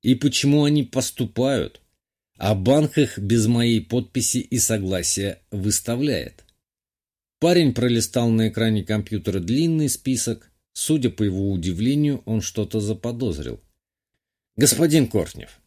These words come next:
тут должна работать команда специалистов. Боюсь, один точно не справлюсь», отрицательно качнул головой Василий.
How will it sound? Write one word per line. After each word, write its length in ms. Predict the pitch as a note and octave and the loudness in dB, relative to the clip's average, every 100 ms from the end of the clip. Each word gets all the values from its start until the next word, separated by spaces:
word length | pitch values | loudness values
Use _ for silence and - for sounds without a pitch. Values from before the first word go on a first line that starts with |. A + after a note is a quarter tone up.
| _ _ - | _ _ 2
тут 180 | F#3 D3+ | 4 6
должна 360 | D3 B2+ C#3+ | 4 4 2
работать 400 | C3+ C3 C#3 B2+ | 2 2 -2 -2
команда 480 | - C#3+ D#3+ D3+ G#2+ | 0 2 2 2 0
специалистов. 840 | - G2+ - A#2 C#3+ - - - _ _ _ _ _ - | -2 -2 -2 0 -2 -4 -8 -20 _ _ _ _ _ 2
Боюсь, 340 | D3 F#3 F3 | 4 4 4
один 260 | D#3+ E3+ D#3+ | 4 4 4
точно 340 | G#3 G3 G3 | 2 2 2
не 140 | F#3 E3+ | 4 4
справлюсь», 640 | - C3+ F#2 C2 - - _ _ _ _ _ _ _ _ | 4 2 2 -4 -14 -20 _ _ _ _ _ _ _ _
отрицательно 840 | G#2 G#2+ B2 A2 E3 - D#3 D3 | -2 0 0 0 0 0 2 0
качнул 500 | - A2+ - B2 A#2 | 0 -2 -2 -2 0
головой 420 | A2+ A2 G#2 F#2+ F2+ | 2 2 2 0 0
Василий. 640 | A2 - - D#2+ - | -2 -2 -4 -6 -10